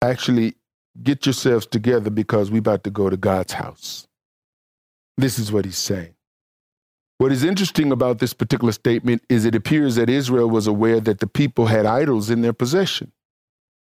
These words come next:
Because what did he say? "Put away the strange gods that are among you." Why would he say, "Put away the strange gods of, that are among you," unless he knew they had strange gods among them?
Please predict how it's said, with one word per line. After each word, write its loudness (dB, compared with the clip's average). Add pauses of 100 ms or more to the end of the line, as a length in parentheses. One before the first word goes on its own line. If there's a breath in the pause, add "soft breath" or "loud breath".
(300)
Because 2
what 4
did 0
he 0
say? 0
"Put 0
away 2
the 0
strange 0
gods 0
that 2
are 4
among 0
you." -6 (460)
Why 2
would 0
he 2
say, 0
"Put -2
away 2
the 0
strange 0
gods 0
of, 0
that 2
are 4
among 2
you," 2
unless 0
he 2
knew 2 (360 soft breath)
they 2
had 2
strange -2
gods 2
among 0
them? -6